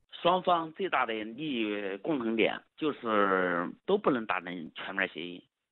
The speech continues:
双方都是必须得拖。双方拖，但是他又不能跟你说是拖，但是双方都不能把这个责任揽到自己身上。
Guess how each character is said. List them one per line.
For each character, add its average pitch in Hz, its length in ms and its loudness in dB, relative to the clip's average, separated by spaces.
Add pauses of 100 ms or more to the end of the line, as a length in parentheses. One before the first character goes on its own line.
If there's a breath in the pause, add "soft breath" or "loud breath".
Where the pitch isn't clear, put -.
(180)
双 143 180 4
方 135 380 4
都 185 240 -4
是 101 560 -8 (200)
必 190 220 0
须 120 420 -6 (120)
得 95 480 2 (100)
拖。 - 320 0 (420)
双 185 140 4
方 196 140 4
拖， 175 440 6 (220)
但 160 180 2
是 151 120 -8
他 - 180 0
又 139 160 2
不 - 140 -8
能 151 180 -2
跟 101 100 -6
你 90 200 -10
说 107 180 -4
是 107 120 -10
拖， 110 380 2 (420)
但 202 200 2
是 170 140 -2 (100)
双 202 160 4
方 180 240 0
都 196 140 -4
不 214 80 -2
能 123 160 -2
把 87 140 -2
这 90 60 -6
个 90 80 -8
责 101 140 -4
任 98 300 -6 (100)
揽 92 300 0
到 101 100 4
自 175 160 -10
己 117 140 -2
身 95 160 -8
上。 95 260 -2